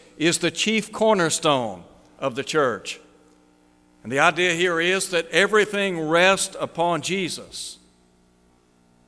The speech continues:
The church itself rests upon him.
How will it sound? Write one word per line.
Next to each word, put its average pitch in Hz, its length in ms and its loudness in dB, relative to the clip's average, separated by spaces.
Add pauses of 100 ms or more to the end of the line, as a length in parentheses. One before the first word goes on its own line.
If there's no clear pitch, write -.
(540)
The 117 80 -20
church 156 320 -2
itself 160 500 -2
rests 143 260 -2
upon 143 380 -4
him. 101 300 -10